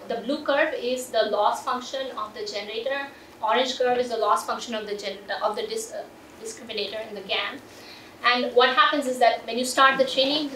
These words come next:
the two diverge, and then after some time they converge, and that's your aha moment when you know that your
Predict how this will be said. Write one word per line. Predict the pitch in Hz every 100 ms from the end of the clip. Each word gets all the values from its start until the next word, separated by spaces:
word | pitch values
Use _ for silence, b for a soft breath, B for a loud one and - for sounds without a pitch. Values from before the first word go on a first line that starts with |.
| -
the | 233 226
two | 277 277 277 - -
diverge, | 208 202 254 359
and | 277 254
then | 247
after | 226 -
some | 269 240
time | 226 214
they | 214
converge, | 208 202 240 277
and | 220
that's | 220 220
your | -
aha | 214 - 247
moment | 220 196 196
when | 202 208
you | 208
know | 220 220
that | 220 214
your | 202 190